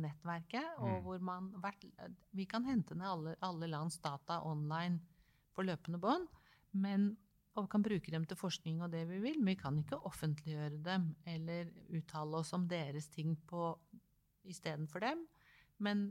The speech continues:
Speaker 1: men det gir en veldig kapasitet til å kunne verifisere løsninger og bruke det til teknologiutvikling, men innenfor nettverket.
Speaker 2: Mm.
Speaker 1: Eh, og så er det opp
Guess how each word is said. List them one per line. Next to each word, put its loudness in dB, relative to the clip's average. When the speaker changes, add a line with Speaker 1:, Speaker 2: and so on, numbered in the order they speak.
Speaker 1:
men 2
det 0
gir -6
en -2
veldig -8
kapasitet -8
til -8
å -12
kunne -8
verifisere -8
løsninger -4
og -10
bruke -6
det -10
til -20
teknologiutvikling, -6
men -6
innenfor -4
nettverket. -6
Speaker 2:
Mm. -2
Speaker 1:
Eh, -4
og -2
så 0
er 0
det 2
opp -2